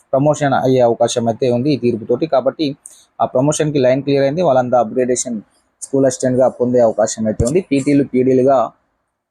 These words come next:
అప్‌గ్రేడ్ అయ్యే అవకాశం అయితే ఈ తీర్పు ద్వారా వాళ్ళకి లైన్ క్లియర్ అయింది. So, ఎన్నో రోజుల్లో, ఎన్నో సంవత్సరాల నుండి పెండింగ్లో ఉన్న ఈ యొక్క కేసు తుది తీర్పు ఇవ్వడం ద్వారా వారికి అప్‌గ్రేడ్ చేయడానికి ఆ విద్యాశాఖకు ఎలాంటి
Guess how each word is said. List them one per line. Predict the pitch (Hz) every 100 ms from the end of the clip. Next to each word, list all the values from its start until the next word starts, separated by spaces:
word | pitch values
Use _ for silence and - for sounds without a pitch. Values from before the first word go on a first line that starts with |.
| _
అప్‌గ్రేడ్ | 120 127 147 131
అయ్యే | 120
అవకాశం | 110 104 107 - 104
అయితే | 107 214 254 - _ -
ఈ | 120 110 117
తీర్పు | - 127 117
ద్వారా | 110 113 127 107 - _ _ _ _
వాళ్ళకి | 113 110
లైన్ | 117 143
క్లియర్ | 139 135 131
అయింది. | 127 160
So, | 226 160 123
ఎన్నో | 113 131 127 117 - -
రోజుల్లో, | 123 117 123 110
ఎన్నో | 135
సంవత్సరాల | 135 127 120 123
నుండి | 120 120
పెండింగ్లో | 120 120 120 120 117
ఉన్న | 113 104 - _ _ _ _ _
ఈ | 110
యొక్క | 120 117
కేసు | - 127 120 120 104 104 _
తుది | - 131
తీర్పు | 131 135 120
ఇవ్వడం | 117 120 117
ద్వారా | 107 113 143 - -
వారికి | - 110 110 107
అప్‌గ్రేడ్ | 107 117 131
చేయడానికి | - 117 113 110 135 120 - _ _ _ _ -
ఆ |
విద్యాశాఖకు | 104 120 143 143 127 120 107
ఎలాంటి | 123 113 113 117